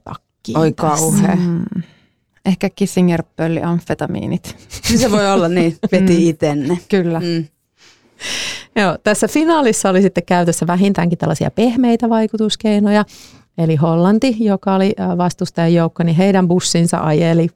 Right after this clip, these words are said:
Speaker 1: kiertoreittiä pitkin Buenos Airesia ja lopulta joukkue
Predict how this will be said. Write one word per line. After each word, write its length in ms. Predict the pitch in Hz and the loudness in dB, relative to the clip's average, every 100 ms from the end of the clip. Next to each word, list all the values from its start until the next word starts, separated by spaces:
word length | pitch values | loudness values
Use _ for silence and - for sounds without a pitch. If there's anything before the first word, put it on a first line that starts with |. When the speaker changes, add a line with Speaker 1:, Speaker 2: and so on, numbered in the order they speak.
| _ _ _ _ | _ _ _ _
Speaker 1:
kiertoreittiä 1040 | 147 151 - 277 254 240 _ 240 233 220 202 | -2 -2 0 2 2 0 _ 2 2 2 -2
pitkin 400 | 214 208 - 208 | -2 -2 0 0
Buenos 360 | 190 196 196 - | 2 2 2 2
Airesia 520 | 180 175 175 175 170 | 2 2 0 0 0
ja 140 | 170 160 _ _ | 0 -4 _ _
lopulta 400 | 196 202 233 180 | -4 0 0 2
joukkue 440 | 175 170 170 156 | 2 2 -2 -4